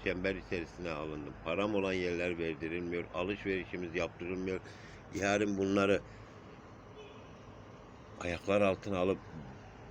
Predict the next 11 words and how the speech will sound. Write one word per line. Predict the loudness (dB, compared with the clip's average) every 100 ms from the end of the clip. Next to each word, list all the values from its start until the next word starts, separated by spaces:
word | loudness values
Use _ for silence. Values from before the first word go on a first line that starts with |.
| -14 -16 -16 -16 -14 -16 -16 -16 -16 -16 -8
paramparça | -2 2 2 0 0 0 0
edip | 0 -2 -4
dünyaya | 0 4 4 4
paylaştıklarına | 2 2 2 0 -4 0 0 2 -2 0
Türk | 0 0
milletinin | 0 4 4 2 0 2 2
namusu | 4 2 0 2
nerede | 2 2 0 -2
kaldı, | 0 0 0 0 0
şerefi | 2 2 2 2
nerede | 2 2 2